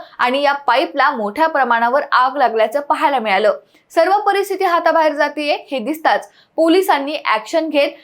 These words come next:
या आंदोलकांवर सौम्य लाठीचार्ज केला. तसंच संपूर्ण शहरात कडक पोलीस बंदोबस्त तैनात करण्यात आलाय. दंगल नियंत्रण पथक आणि अग्निशमन गाड्या घटनास्थळी दाखल झाल्यात. वंचित बहुजन आघाडीचे सर्वेसर्वा प्रकाश आंबेडकर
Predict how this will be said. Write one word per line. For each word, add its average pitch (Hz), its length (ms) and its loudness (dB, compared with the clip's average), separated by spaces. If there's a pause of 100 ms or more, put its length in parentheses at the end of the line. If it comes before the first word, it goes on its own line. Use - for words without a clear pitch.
(160)
या 330 140 2
आंदोलकांवर 320 720 2
सौम्य 277 400 0
लाठीचार्ज 294 560 0
केला. 285 340 0 (320)
तसंच 311 380 0 (180)
संपूर्ण 339 560 0
शहरात 302 360 2 (140)
कडक 262 320 2
पोलीस 294 280 -2
बंदोबस्त 254 600 0
तैनात 233 260 0 (120)
करण्यात 262 300 0
आलाय. 208 240 2 (380)
दंगल 320 420 0
नियंत्रण 359 420 -2
पथक 339 380 0
आणि 269 200 0
अग्निशमन 294 640 -2
गाड्या 269 300 2
घटनास्थळी 254 600 -4
दाखल 262 340 0
झाल्यात. 262 280 2 (340)
वंचित 320 440 0
बहुजन 349 340 2
आघाडीचे 311 520 0
सर्वेसर्वा 277 680 0
प्रकाश 247 520 -2
आंबेडकर 247 480 0